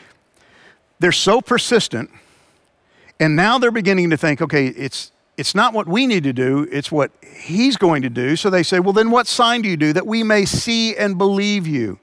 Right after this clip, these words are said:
"Hey, Jesus, do something so that we may believe.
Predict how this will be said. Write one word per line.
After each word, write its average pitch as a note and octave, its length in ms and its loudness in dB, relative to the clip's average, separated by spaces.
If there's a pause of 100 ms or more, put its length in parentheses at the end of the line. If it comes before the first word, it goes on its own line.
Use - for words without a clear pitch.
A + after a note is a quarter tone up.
(1000)
"Hey, A3+ 160 0
Jesus, F#3 360 -2
do B3 340 2
something F#3+ 500 0
so F#3+ 240 2
that F#3 180 0
we G#3 220 0
may F3 240 2
believe. A3+ 560 0